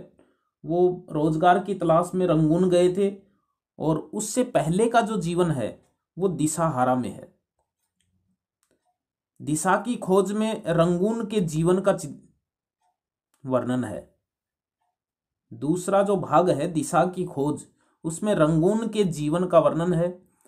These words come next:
और दिशांत जो है तीसरा भाग,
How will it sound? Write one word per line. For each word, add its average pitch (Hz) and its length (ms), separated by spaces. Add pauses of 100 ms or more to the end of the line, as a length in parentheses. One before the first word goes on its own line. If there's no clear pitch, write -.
(240)
और 151 160
दिशांत 185 640
जो 226 420 (320)
है 131 260 (160)
तीसरा 170 340
भाग, 135 300